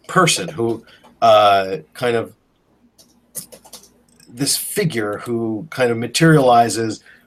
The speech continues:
with this weird black cape and this strange looking mask. Um,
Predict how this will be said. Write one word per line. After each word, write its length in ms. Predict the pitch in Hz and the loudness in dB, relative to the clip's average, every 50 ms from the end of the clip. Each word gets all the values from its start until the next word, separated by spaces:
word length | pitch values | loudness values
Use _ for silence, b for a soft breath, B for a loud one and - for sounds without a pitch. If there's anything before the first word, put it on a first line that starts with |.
| b _ | b _
with 140 | 117 113 - | -10 -8 -8
this 180 | 127 113 - | -10 -10 -10
weird 500 | 113 110 113 151 156 170 170 165 160 - | -12 -2 2 4 6 6 6 4 4 2
black 360 | - 127 - 120 131 - - | 2 2 2 2 2 -2 -8
cape 300 | - - 131 131 123 - | -10 -10 -8 -8 -6 -8
and 120 | 117 113 110 | -8 -8 -8
this 100 | 101 - | -8 -8
strange 760 | - - - - - - 120 127 135 143 147 147 139 - 113 | -8 -6 -8 -10 -8 -6 -6 -2 0 0 0 0 0 -2 -4
looking 360 | 120 123 - 123 113 107 101 | -8 -8 -6 -8 -8 -6 -4
mask. 520 | 104 110 110 101 98 95 92 - - - _ B B B B B B B B B | -2 0 0 0 -2 -4 -6 -8 -10 -12 _ B B B B B B B B B
Um, 520 | - 107 104 101 101 95 92 92 90 92 | -2 0 2 2 0 0 -4 -8 -10 -12